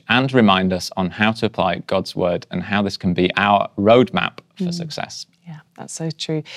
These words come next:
Speaker 2: So what we like to do here on Weekly is we like to recall to mind some of the messages that we've heard and really dive in deep and just discuss it to see how we can practically live out these encouragements in our life. So before we get into our conversation, let's have a look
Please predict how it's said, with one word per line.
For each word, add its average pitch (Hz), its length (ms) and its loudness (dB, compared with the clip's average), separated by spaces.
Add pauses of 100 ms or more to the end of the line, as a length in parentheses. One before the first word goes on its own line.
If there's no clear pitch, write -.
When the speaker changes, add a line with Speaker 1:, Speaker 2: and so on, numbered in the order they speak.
(140)
Speaker 2:
So 208 160 4
what 214 80 6
we 233 100 8
like 208 200 4
to - 80 -6
do 185 180 6
here 175 220 0
on 160 200 0
Weekly 151 480 -2
is 156 140 -2
we 165 80 2
like 160 220 0
to 151 280 -4
recall 262 420 2
to 285 120 0
mind 160 340 4
some 170 140 -2
of 170 80 0
the 165 80 0
messages 156 460 -2
that - 120 -6
we've 151 200 0
heard 143 280 -8 (280)
and 190 100 4
really 247 180 10
dive 220 420 6
in 208 240 10
deep 196 280 4
and 185 140 2
just 202 160 4
discuss 208 500 0
it - 80 0
to 170 100 -4
see 175 200 2
how 170 100 -2
we 160 100 4
can 160 160 -2
practically - 680 0
live 170 320 6 (100)
out 156 260 -2 (280)
these 170 220 6
encouragements 156 760 0
in 143 200 -4
our 135 180 -4
life. 131 320 -4 (240)
So 190 120 4
before 190 280 6
we 214 80 8
get 190 160 4
into 202 240 4
our 190 60 2
conversation, 208 720 4
let's 214 280 2
have 262 180 4
a 277 40 6
look 175 280 4